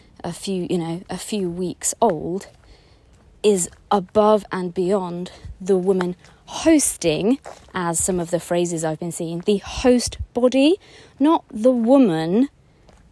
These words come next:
carrying you know, the fetus, the embryo, the host body. And I'm like, "She's not,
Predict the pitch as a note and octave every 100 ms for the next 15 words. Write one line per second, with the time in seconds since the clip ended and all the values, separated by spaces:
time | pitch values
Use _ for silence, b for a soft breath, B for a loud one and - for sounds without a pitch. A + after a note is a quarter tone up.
0 | _ _ - - A3 G#3 G3 F#3 F#3 F3+
1 | F3+ - - G#3+ E3 E3 F#3+ E3+ G#3 F#3
2 | D#3 E3+ - - B B B _ F#3 F3
3 | F3 C3 F3+ _ _ G#3+ G3+ - B3+ A3+
4 | - - E3 E3 D#3+ B B - A3+ A3
5 | G#3 - - G3 G3